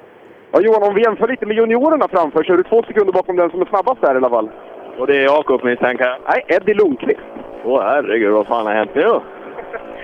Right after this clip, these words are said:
Speaker 1: Jag kan säga, det finns en gammal S T Fiesta spör upp allihopa här på den här.
Speaker 2: Ja, det är bra. Han körde ju skitbra igår. Jag vet inte om det gick för sakta. Det kändes lite för bra. Så det,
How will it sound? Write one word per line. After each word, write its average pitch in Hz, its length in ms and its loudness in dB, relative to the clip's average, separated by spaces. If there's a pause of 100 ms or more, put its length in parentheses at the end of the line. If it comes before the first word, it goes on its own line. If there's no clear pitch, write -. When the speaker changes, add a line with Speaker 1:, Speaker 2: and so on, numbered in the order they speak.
Speaker 1:
Jag 151 120 -2
kan 160 100 0
säga, 160 100 0
det 165 100 0
finns 196 260 0
en 202 120 0
gammal 185 300 2
S 180 120 4 (100)
T 165 380 2
Fiesta 185 400 0 (120)
spör 170 260 2
upp 160 140 2
allihopa 151 380 0
här 165 80 0
på 131 240 0
den 120 100 0
här. 110 420 -6
Speaker 2:
Ja, 113 120 -2
det 123 140 2
är 120 80 0
bra. 110 380 0
Han 110 220 -2
körde 117 220 -2
ju 107 60 0
skitbra 117 480 -2
igår. 117 300 -2 (600)
Jag 135 100 -8
vet 147 180 0
inte 147 160 0
om 147 80 -2
det 147 60 0
gick 147 160 -2
för 160 240 0
sakta. 160 340 0
Det 139 140 2
kändes 151 320 -2
lite 147 200 0
för 160 220 2
bra. 113 260 2 (1200)
Så 117 60 -2
det, 113 380 2